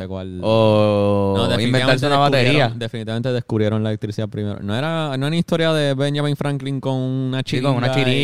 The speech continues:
Speaker 2: chiringa
Speaker 1: tenía
Speaker 2: que
Speaker 1: una llavecita puesta y lo
Speaker 2: Ajá.
Speaker 1: electrocutaron. Y
Speaker 2: Sí,
Speaker 1: así él
Speaker 2: sí, es
Speaker 1: dijo,
Speaker 2: verdad.
Speaker 1: "Mira, esto existe".
Speaker 2: Hacho, cabrón, te la debo.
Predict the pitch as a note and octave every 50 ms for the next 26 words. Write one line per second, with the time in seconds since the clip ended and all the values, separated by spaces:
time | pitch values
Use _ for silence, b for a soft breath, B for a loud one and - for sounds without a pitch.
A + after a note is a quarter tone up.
0 | C#3+ C#3 C3+ C3 B2 B2 A#2 A2+ A#2 B2+ B2 B2+ B2 B2 B2 - C3+ B2 G#2+ A#2+
1 | A2+ A#2 A2+ A2 - - G#2+ G2 G2+ - - G#2+ G2+ G2+ G2+ G#2 G#2 - - F#2+
2 | G2+ G#2 G2 G2+ F#2+ F#2 F#2 F#2 A2 A2+ - - - G2+ F#2+ F#2+ G2 F#2+ F#2+ G2
3 | G2+ G2 F#2+ F#2+ G2+ F#2+ F#2+ F#2 F#2+ A2 - B2 - - B2 A2+ - - G#2+ -
4 | _ _ _ _ _ _ _ _ _ _ _ _ _ _ _ _ _ _ _ _
5 | _ _ _ _ - - - - G#2+ G#2+ - A2+ G2+ G2 G2 G#2 A2 G#2 - G2+
6 | F#2+ F#2 G2 G#2+ G#2+ G2+ F#2+ G#2